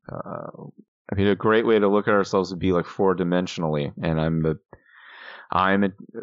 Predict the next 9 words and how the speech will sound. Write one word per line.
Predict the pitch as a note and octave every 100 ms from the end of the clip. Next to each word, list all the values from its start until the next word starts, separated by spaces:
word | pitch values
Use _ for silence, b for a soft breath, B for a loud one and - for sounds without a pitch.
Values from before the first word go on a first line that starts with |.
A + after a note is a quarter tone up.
| -
well, | A2 G#2+
hopefully | - G3 - F2+ E2
we're | F2
all | E2+ E2
changing, | - F#2+ E2 D#2+ - C#3 _ _ _ _ -
uh, | F2 D#2+
or | C2 D#2 C#2 -
because | - F#2 E2
you | E2 D#2+